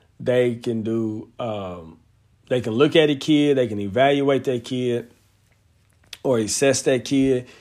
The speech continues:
and they'll know exactly what's wrong with their shooting or their ball handling, and then they can apply their curriculum to that kid. Um, also, a specialist may work on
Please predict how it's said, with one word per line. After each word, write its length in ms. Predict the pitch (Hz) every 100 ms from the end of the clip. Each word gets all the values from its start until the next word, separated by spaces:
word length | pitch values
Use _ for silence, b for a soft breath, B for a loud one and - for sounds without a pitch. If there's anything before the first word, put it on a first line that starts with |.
| B B
and 120 | 120
they'll 160 | 123 123
know 180 | 120
exactly 340 | 113 120 120 123
what's 240 | 107 95
wrong 300 | 117 135 131
with 140 | 120 110
their 160 | 101
shooting 420 | 92 - 151 147
or 100 | 120
their 140 | 104 95
ball 340 | 98 127 127
handling, 400 | 117 123 117 107 b b b
and 160 | 120 110
then 280 | 113 110 107
they 140 | 123
can 140 | 117
apply 340 | 113 - 123 117
their 160 | 117 117
curriculum 500 | 117 113 107 113 104
to 140 | 117
that 240 | 104 98 -
kid. 340 | 107 95 82 b b b -
Um, 440 | 120 120 113 104 -
also, 500 | 135 160 165 143 127
a 40 |
specialist 600 | 113 - 139 135 131 113 120
may 160 | 123
work 340 | 117 123 120 117
on 400 | 117 113 104